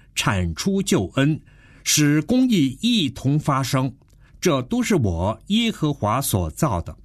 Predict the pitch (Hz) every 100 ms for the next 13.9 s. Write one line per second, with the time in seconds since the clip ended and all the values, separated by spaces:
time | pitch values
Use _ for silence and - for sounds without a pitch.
0 | - - - - - - - - 262 160
1 | 113 190 202 185 143 135 - 160 123 -
2 | 120 170 208 135 120 120 - 226 226 185
3 | 107 156 - 104 131 202 120 82 80 107
4 | - - - - 156 185 196 196 196 -
5 | 214 143 113 95 - 123 117 123 - -
6 | - - - - - - - 160 226 220
7 | 196 175 151 262 240 - 95 123 185 196
8 | 110 120 107 - - - - 247 240 113
9 | 71 95 113 - - 185 113 113 120 90
10 | - 98 101 117 95 - _ - - -
11 | 180 160 143 139 226 165 - 101 90 80
12 | 143 156 190 190 - 90 117 160 147 104
13 | 104 104 117 120 170 95 117 - -